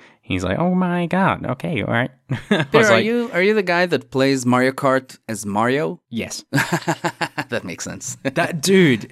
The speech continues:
Speaker 1: that is actually me. Like, why would you play as anyone else? It's Mario Kart. Like,
Speaker 2: <laughs>
Speaker 1: you
Speaker 2: Who's
Speaker 1: know?
Speaker 2: your favorite Muppet? Kermit. Who's your favorite, uh,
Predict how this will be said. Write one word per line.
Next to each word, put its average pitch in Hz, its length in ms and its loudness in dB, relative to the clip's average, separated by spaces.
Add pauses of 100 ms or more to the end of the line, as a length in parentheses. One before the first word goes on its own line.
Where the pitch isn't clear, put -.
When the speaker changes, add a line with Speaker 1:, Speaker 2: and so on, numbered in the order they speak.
Speaker 1:
that 139 200 4
is 127 120 0
actually 120 580 -4
me. 98 360 0 (160)
Like, 117 320 4 (220)
why 151 180 6
would 180 120 2
you 165 60 -8
play 170 220 2
as 151 80 2
anyone 135 300 4
else? 123 320 2
It's 120 260 2
Mario 117 840 4
Kart. 110 480 0 (260)
Like, 214 320 0
Speaker 2:
<laughs> - 920 -12
Speaker 1:
you 110 120 4
Speaker 2:
Who's 113 80 6
Speaker 1:
know? 127 80 4
Speaker 2:
your 147 120 4
favorite 127 360 0
Muppet? 117 420 0
Kermit. 113 400 0
Who's 120 180 -6
your 127 120 2
favorite, 117 500 -2 (380)
uh, 107 100 -6